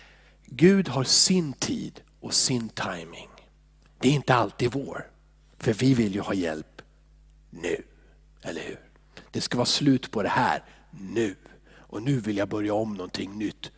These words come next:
nu. Men Gud talar och säger till Habakuk: "Jag har det här i mina händer."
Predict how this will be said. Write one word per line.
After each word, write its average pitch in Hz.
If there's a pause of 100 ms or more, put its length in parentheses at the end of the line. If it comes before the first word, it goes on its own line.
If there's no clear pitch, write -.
(140)
nu. 92 (1400)
Men 131
Gud 165
talar 220 (120)
och 151
säger 226
till 180
Habakuk: 139 (500)
"Jag 160
har -
det 160
här 120
i 113
mina 101
händer." 131